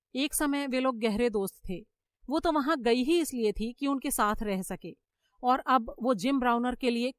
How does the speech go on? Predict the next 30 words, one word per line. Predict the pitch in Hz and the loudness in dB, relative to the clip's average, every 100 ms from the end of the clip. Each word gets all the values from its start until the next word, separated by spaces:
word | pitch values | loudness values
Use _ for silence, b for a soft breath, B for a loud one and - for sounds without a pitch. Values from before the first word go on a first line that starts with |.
| - | 0
कड़े | 269 294 | 2 2
से | 277 | 0
कड़े | - 220 | 0 0
शब्दों | 160 196 175 208 | 0 -2 -2 0
का | 247 | 0
प्रयोग | 233 190 190 175 | 0 -2 -2 -4
करती | - 170 190 | -8 -6 -8
है। | 165 240 _ _ _ b - | -8 -10 _ _ _ b -6
पिछले | 277 - 294 | -4 0 -2
छह | 277 - 262 | -2 0 2
महीने | 294 269 277 262 | 2 2 2 0
जब | 233 | 0
वो | 202 233 | 0 0
यहाँ | 202 196 | 0 2
रही, | 247 185 196 _ _ _ - | 0 0 -4 _ _ _ 0
तो | 359 | 2
उसकी | 359 - 381 | 2 2 -2
पीने | - 233 269 | 0 0 2
की | 349 320 | 0 0
आदत | 202 240 - | 0 -2 -4
के | 269 | -2
अलावा | 233 190 180 220 294 | 0 0 -2 -4 -4
वो | 269 349 | -2 0
और | 262 | 0
कुछ | - 392 - | 0 -2 0
बात | 226 269 | 0 0
करती | - 240 - | 0 -2 2
ही | 285 311 | 2 2
नहीं | 233 190 | 2 -2
थी। | - - | -8 -14